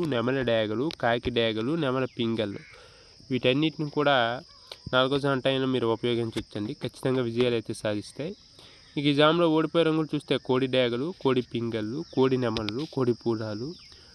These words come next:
కోడి కక్కెర్లు, కోడి రసంగులు, కోడి అబ్రాసులు, కోడి మైలాలు, ఎర్రబొట్లు సేతువాలు, కోడి సేతువాలు. ఇవన్నీ ఓడిపోవడానికి అవకాశం ఉంటుంది కాబట్టి వీటిని అయితే ఉపయోగించకండి. ఇక చివరిగా ఐదో జాము అండి, మూడు గంటల పదిహేను నిమిషాల నుంచి సాయంత్రం ఐదు గంటల ముప్పై నిమిషాల వరకు.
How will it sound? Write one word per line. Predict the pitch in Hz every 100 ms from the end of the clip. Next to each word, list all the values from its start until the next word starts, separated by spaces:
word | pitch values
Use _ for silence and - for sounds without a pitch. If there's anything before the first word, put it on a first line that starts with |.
| - -
కోడి | 143 151
కక్కెర్లు, | 151 139 - 139 131 170
కోడి | - 131 131
రసంగులు, | 120 110 123 113 113 165
కోడి | - 135 139
అబ్రాసులు, | 120 107 117 110 - 110 147 - - - - - - - - - - - - -
కోడి | 139 156 165
మైలాలు, | 151 143 143 135 160
ఎర్రబొట్లు | 165 135 135 139 - 123
సేతువాలు, | 131 117 117 117 127 170
కోడి | - 131 123
సేతువాలు. | - 120 113 104 98 107 - - - - - - - - -
ఇవన్నీ | 131 127 147
ఓడిపోవడానికి | 131 143 135 143 139 131
అవకాశం | 123 120 127 -
ఉంటుంది | 120 123 120
కాబట్టి | 113 113
వీటిని | 113 123
అయితే | 110
ఉపయోగించకండి. | 104 - 110 104 - - 98 131 180 - - - - -
ఇక | 113
చివరిగా | 120 135 151 156
ఐదో | 147 151 143
జాము | 139 127
అండి, | 123 160
మూడు | 151 147
గంటల | 151 147 139
పదిహేను | 135 131 139
నిమిషాల | 135 127 135
నుంచి | 131 127
సాయంత్రం | 131 127 123 127
ఐదు | 120 123
గంటల | 127 120 120
ముప్పై | 113 -
నిమిషాల | 117 110 117 107
వరకు. | 107 -